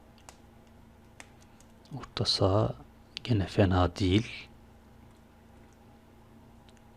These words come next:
Şurada bir doksan bir var. Şampiyonlar Ligi. Buradan koşan gelebilir. Cık, gelmedi şansımıza. Kaleci mi yoksa? Yok. Bir ara kalecileri abanmıştık. Ne geliyordu kaleci ya?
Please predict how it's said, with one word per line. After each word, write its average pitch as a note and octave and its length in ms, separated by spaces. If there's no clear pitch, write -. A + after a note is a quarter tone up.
Şurada G2+ 400
bir G2 80
doksan G2+ 680
bir G#2 140
var. G2 300
Şampiyonlar G2 680
Ligi. G2 540
Buradan G#2+ 280
koşan G#2+ 320
gelebilir. G2+ 880
Cık, - 120
gelmedi G2 400
şansımıza. - 800
Kaleci G#2 300
mi A#2 80
yoksa? - 360
Yok. - 420
Bir - 100
ara C#3 120
kalecileri A2 500
abanmıştık. G2 640
Ne G#2 160
geliyordu G2 340
kaleci F2+ 360
ya? E2 280